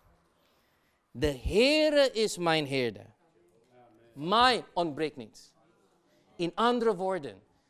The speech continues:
David kent God. Hij kent God in een zekere zin.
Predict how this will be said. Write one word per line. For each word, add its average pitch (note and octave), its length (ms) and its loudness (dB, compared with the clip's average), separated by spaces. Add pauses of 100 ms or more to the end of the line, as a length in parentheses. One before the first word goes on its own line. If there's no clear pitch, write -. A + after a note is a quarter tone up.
David F3+ 760 2 (680)
kent A3 520 0 (260)
God. - 460 -14 (1160)
Hij F3+ 180 2
kent D4 360 4
God F#3+ 380 -2 (420)
in A#3 220 0
een F#3+ 240 0
zekere F#3 720 0 (320)
zin. A#2 340 -14